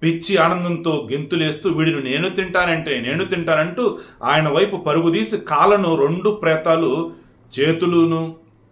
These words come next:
రెం-, ఓకే, కాళ్ళను రెండు ప్రేతాలు, చేతులు రెండు ప్రేతాలు పట్టుకోగా ఐదవది ఆయన తలను పట్టుకుంది. So, వస్తున్నాడు,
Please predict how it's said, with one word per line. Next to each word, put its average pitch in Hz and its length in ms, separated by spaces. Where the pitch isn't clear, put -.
రెం-, 151 240
ఓకే, 123 220
కాళ్ళను 196 460
రెండు 170 220
ప్రేతాలు, 151 720
చేతులు 190 240
రెండు 156 200
ప్రేతాలు 156 260
పట్టుకోగా 139 720
ఐదవది 214 480
ఆయన 180 160
తలను 190 380
పట్టుకుంది. 113 520
So, 143 160
వస్తున్నాడు, 147 580